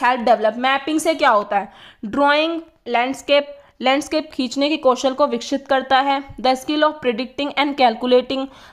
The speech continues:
हमारा पूर्वमान और गणना के कौशल को विकसित करता है।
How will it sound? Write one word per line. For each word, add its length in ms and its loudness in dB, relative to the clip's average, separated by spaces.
हमारा 360 4
पूर्वमान 580 2
और 240 -2
गणना 340 2
के 100 -4
कौशल 380 -2
को 120 2
विकसित 420 -4
करता 280 4
है। 160 0